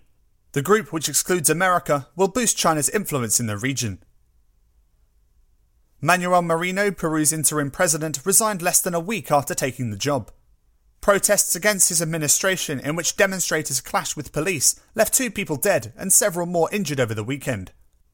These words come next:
Mister Merino, previously the Speaker of Congress,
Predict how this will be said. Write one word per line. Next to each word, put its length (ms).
Mister 260
Merino, 460
previously 520
the 120
Speaker 340
of 140
Congress, 500